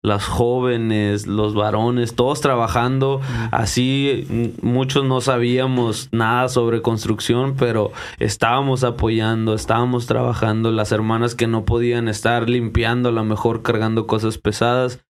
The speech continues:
Speaker 1: estaban en la cocina preparando alimento para aquellos que estaban trabajando. Muchos salían de su trabajo diario y iban a, a,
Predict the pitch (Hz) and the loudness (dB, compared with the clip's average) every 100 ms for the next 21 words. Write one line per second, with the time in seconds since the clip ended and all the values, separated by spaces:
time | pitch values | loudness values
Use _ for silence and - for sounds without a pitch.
0 | _ 110 - 113 117 110 110 113 101 120 | _ -2 2 2 2 0 0 0 0 0
1 | 127 123 120 110 - _ - - 117 113 | 2 0 0 -2 -6 _ -4 -2 0 2
2 | 110 127 139 131 123 117 117 120 127 117 | 2 2 2 2 0 0 0 0 0 0
3 | 110 110 113 117 - 104 104 107 110 104 | 0 0 0 0 0 0 2 0 0 0
4 | 101 98 104 113 123 120 113 113 117 113 | 2 2 0 0 0 0 0 0 0 0
5 | 123 113 - - 107 110 120 120 113 113 | 0 -2 -12 -2 0 2 2 0 0 0
6 | 107 104 107 117 120 113 110 117 120 135 | 2 2 2 2 0 2 2 2 0 0
7 | 143 135 - _ 107 104 110 117 120 127 | -4 -10 -20 _ 0 0 2 2 0 2
8 | 117 101 - 101 | 2 2 2 0